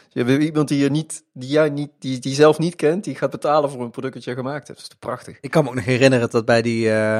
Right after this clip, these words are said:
Speaker 2: bij die eerste aanmeldingen dat we echt gingen kijken van, maar wie is deze persoon dan en wie kent die dan en hoe? Dan gingen we echt op LinkedIn kijken van, is dit nou een vriend van een vriend of een kennis of een, eh,
Speaker 1: Ja.
Speaker 2: hebben we er ooit mee gewerkt of, eh,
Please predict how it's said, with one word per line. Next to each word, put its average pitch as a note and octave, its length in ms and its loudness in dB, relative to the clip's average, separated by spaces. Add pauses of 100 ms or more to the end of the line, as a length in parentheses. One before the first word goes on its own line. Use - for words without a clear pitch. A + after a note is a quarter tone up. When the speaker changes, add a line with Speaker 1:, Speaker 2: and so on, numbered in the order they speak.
(160)
Speaker 2:
bij B2 100 -2
die B2 80 -2
eerste C#3 240 4
aanmeldingen C3 560 4
dat B2 100 -4
we B2 60 4
echt A#2+ 120 -4
gingen B2+ 180 -4
kijken C3 320 -2
van, B2 240 -12 (100)
maar A#2 160 -20
wie B2 120 -20
is G#3 160 -8
deze F#3 240 4
persoon D3+ 340 6
dan C#3 180 4
en B2 120 0
wie D3+ 140 0
kent F#3+ 260 6
die F#3 120 2
dan E3+ 280 6
en C3+ 100 -4
hoe? C#3 240 -2 (400)
Dan - 100 -14
gingen D3 140 0
we D3+ 60 4
echt D3 100 6
op C3+ 60 0
LinkedIn D#3 320 4
kijken C3 280 4
van, C3 100 -6
is C#3+ 100 -4
dit C3+ 120 2
nou B2 160 2
een B2 60 0
vriend C#3 240 -2
van A#2+ 140 -6
een A#2+ 60 -6
vriend D#3 280 0
of C3 80 0
een B2 100 -6
kennis D3 360 2
of A#2 120 -6
een, A2+ 180 -12
eh, A2+ 60 -6 (180)
Speaker 1:
Ja. B2+ 140 -8 (140)
Speaker 2:
hebben - 180 -12
we A#2+ 60 -4
er - 20 0
ooit A#2 120 0
mee A#2+ 140 -6
gewerkt C3 460 2
of, A#2+ 180 -6
eh, A#2 260 -4